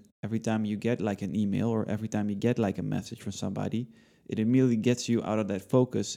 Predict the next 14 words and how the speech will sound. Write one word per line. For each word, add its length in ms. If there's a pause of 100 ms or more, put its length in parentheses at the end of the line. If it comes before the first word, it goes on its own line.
and 320
doesn't 300
really, 520
uh, 480
yeah, 140 (680)
give 160
you, 240
like, 420
uh, 100
the, 120
the, 160
the 160
focus 500
or 260